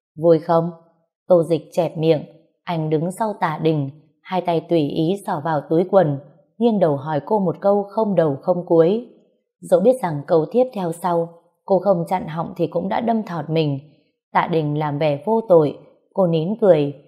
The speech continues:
tay cầm lên một chiếc lược gỗ, nhìn không hề đẹp một chút nào,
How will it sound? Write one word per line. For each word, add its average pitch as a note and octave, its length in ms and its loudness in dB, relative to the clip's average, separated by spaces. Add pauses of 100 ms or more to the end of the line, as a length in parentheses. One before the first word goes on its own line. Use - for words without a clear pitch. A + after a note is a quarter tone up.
(220)
tay G#3+ 180 -4
cầm E3 180 0
lên F#3 200 -2
một D3+ 100 -2
chiếc C4 220 0
lược E3+ 180 2
gỗ, F3 400 2 (300)
nhìn D#3+ 340 0
không G#3 180 -4
hề F3 140 2
đẹp D3+ 260 0
một D3 140 -4
chút C4 220 0
nào, D3 320 -2